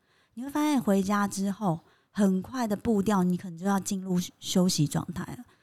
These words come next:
然后隔天一起来，就马上要进入你的职场。可是你，等到你真的就是静下心，就在想说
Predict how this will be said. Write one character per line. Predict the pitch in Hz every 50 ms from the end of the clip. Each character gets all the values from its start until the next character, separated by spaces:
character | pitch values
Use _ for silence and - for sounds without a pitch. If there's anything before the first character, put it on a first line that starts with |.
| _ _ _ _ _ _
然 | - 208 233
后 | 269
隔 | 254 - 202 190
天 | 226 226 220 226
一 | 233 220
起 | - - - 156
来， | - - - - - 226 - _ _ _ _ _ _ _ _ -
就 | - 262
马 | 214 180 156
上 | 156 - 190 190
要 | 185 185 190
进 | 185 - - 202 190
入 | 185 190 180
你 | 170 156
的 | 139 123
职 | 120 - - 143 143
场。 | 143 - 170 - - 156 196 - _ _ _ _ _ _ _ _
可 | _ - 240
是 | 311 381
你， | 349 247 - - _ _ _ _ _ _ -
等 | - 240
到 | 247 330 415
你 | 381 285 202
真 | - 269 294
的 | 277 269 240 220 202 - -
就 | - 262 254
是 | 247 247
静 | - - 247 214
下 | 202 - 226 196 180
心， | 180 - - 190 190 185
就 | 185 196
在 | 196 190 196
想 | 190 - 165 151 160
说 | 160 175 170 170 175 180